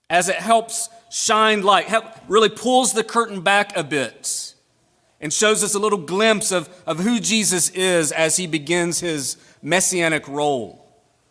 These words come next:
as Messiah and Savior. Three things that we want to walk through this morning regarding this sign. First of all, we see that this sign reveals the messianic age.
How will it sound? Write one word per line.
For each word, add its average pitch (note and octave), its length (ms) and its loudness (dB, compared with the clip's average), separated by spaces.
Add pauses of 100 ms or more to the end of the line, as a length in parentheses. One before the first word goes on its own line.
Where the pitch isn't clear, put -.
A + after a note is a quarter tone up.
(500)
as G#2+ 160 -12
Messiah G#2+ 560 -4
and D2+ 140 -18
Savior. F#2+ 440 -10 (880)
Three C#3 140 -6
things B2+ 240 -8
that A#2+ 80 -12
we A2+ 80 -12
want G#2+ 160 -8
to G2+ 40 -10
walk G#2 260 -8
through G2 100 -16
this F#2+ 240 -12
morning F#2+ 220 -12
regarding F#2+ 340 -10
this F2 140 -12
sign. E2+ 260 -12
First F3 300 -8
of G#2+ 80 -12
all, F#2 320 -12 (560)
we B2 100 -10
see A#2 540 -6 (180)
that A2 160 -14
this D3 220 -2
sign B2+ 320 -2
reveals A2+ 880 -8 (260)
the A#2+ 100 -14
messianic A#2 680 -8 (140)
age. F#2 680 -14